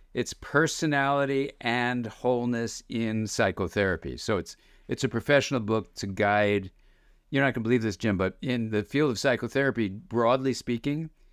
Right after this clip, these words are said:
no one, people teach about personality disorders, but not about personality.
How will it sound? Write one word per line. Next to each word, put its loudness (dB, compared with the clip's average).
no 2
one, 2
people 2
teach 0
about 2
personality 0
disorders, 0
but 0
not 0
about 0
personality. -2